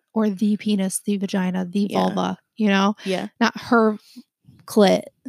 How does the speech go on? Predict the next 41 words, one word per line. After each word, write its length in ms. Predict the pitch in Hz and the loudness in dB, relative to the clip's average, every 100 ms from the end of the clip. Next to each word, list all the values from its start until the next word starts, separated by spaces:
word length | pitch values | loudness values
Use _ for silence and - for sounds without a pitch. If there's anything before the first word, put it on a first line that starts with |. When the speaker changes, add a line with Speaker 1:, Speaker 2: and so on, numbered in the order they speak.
| - - | -18 -10
Speaker 2:
Yeah. 220 | 185 175 | -2 4
Speaker 1:
or 440 | 208 196 196 208 - - _ _ _ | 6 6 4 2 -2 -14 _ _ _
his 320 | - 247 220 - | 4 4 4 0
penis. 580 | 240 202 180 214 - | 0 0 -2 -4 -4
Like, 120 | 208 - | -4 -6
Speaker 2:
'Cause 160 | - 269 | -4 -2
Speaker 1:
no. 160 | 285 277 | 2 2
Speaker 2:
he 60 | |
could 100 | 240 | 0
have 160 | 226 196 | -2 -8
a 40 | |
clit. 280 | - - 170 - _ _ _ | -12 -8 -8 -8 _ _ _
Speaker 1:
Yeah. 200 | 233 240 | -4 -4
Speaker 2:
You 80 | 202 | -4
don't 160 | 214 - | -8 -8
fucking 280 | 208 - | -10 -8
know. 220 | 202 185 202 | -8 -8 -2
Speaker 1:
And 200 | 240 233 | 0 0
she 140 | - 262 | -2 -4
could 120 | - | -2
have 160 | 262 - | -2 -4
a 40 | |
penis. 580 | 302 285 240 - - - | -4 -2 -2 -4 -14 -8
Speaker 2:
Yeah. 140 | 220 220 _ | -6 -6 _
Speaker 1:
And 120 | 269 262 | -4 0
Speaker 2:
You 100 | 254 | 0
Speaker 1:
guess 140 | 233 | 0
Speaker 2:
don't 100 | 302 | 0
Speaker 1:
what? 60 | 285 | 0
Speaker 2:
fucking 180 | 196 | -4
know. 300 | 180 170 180 _ _ | -8 -10 -12 _ _
Speaker 1:
Hell 240 | - 330 311 | -2 0 0
yeah. 420 | 339 370 285 254 _ - - - - | 0 0 0 -4 _ -20 -18 -10 0
Um, 420 | 254 247 233 226 | 4 4 4 2
also 540 | 220 233 - 240 226 226 | 2 4 6 6 6 6
just, 500 | 214 214 - - - - | 4 2 2 -2 -6 -2
um, 600 | 214 196 190 185 208 196 _ _ _ _ _ - - | 0 0 -2 -4 -8 -10 _ _ _ _ _ -14 -10
saying 360 | - 196 196 190 | -4 -2 -2 -2
partners 1080 | - 190 - 208 208 269 370 427 - - _ - _ - _ _ _ | -2 -2 0 -2 0 0 0 -2 -2 -4 _ -20 _ -20 _ _ _
too. 560 | - 233 294 359 403 330 | 2 4 6 4 0 -6
Speaker 2:
Yep. 200 | 190 170 | -8 -10